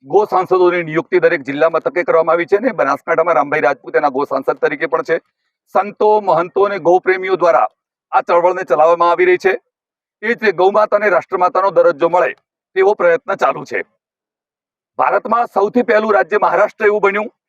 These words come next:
કે જ્યાં એકનાથ શિંદેની સરકારે ગૌ માતાને રાજ્ય માતા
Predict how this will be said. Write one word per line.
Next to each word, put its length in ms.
કે 80
જ્યાં 380
એકનાથ 420
શિંદેની 340
સરકારે 400
ગૌ 180
માતાને 360
રાજ્ય 260
માતા 440